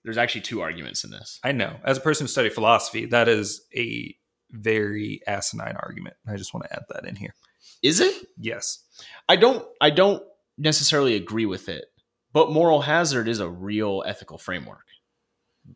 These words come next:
Speaker 1: And I don't know if you can necessarily discount it.
Speaker 2: Sure. However, it is, and this is always the issue with these type of arguments, it's presupposing a bad actor, right?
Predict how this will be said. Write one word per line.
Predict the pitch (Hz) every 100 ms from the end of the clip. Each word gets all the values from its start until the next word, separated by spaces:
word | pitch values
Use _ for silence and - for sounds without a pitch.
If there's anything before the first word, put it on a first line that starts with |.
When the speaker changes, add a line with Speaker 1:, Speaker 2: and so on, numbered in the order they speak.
| _ _ _ _ _ _ _ _
Speaker 1:
And | 110
I | 127
don't | 135
know | 131 127
if | 117
you | 113
can | 110
necessarily | 107 - 101 82
discount | 82 90 - - -
it. | - _ _ _ -
Speaker 2:
Sure. | - - 185 131 104 110 - -
However, | - 143 139 131 131
it | 127 131 123 95 -
is, | 139 127 123 117 113 110 - -
and | 117
this | 117 -
is |
always | - 120 117 104
the | 107
issue | 120 107 101
with | 98 -
these | 107 101
type | - 104
of | 107
arguments, | 107 107 104 101
it's | 104
presupposing | - 160 156 123 - - - 170 139 110 101
a |
bad | 95 104 104
actor, | 110 101 - - -
right? | - 62